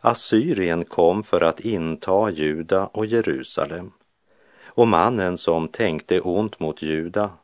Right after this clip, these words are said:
var Sanherib, Assyriens kung. Och kung Sanheribs invasion finns faktiskt återgiven tre gånger i skriften.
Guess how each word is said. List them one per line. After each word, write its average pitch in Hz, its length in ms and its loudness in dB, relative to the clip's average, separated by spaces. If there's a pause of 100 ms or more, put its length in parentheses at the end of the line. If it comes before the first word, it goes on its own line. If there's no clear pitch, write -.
var 87 260 2
Sanherib, 80 880 -4 (180)
Assyriens 82 800 -4
kung. - 480 -2 (500)
Och - 320 -4
kung 76 240 0
Sanheribs 90 760 2
invasion 90 840 -4 (160)
finns 92 380 0
faktiskt 82 540 0
återgiven 87 1000 -2
tre 113 400 -4
gånger 76 640 -2
i 73 120 -8
skriften. - 680 -6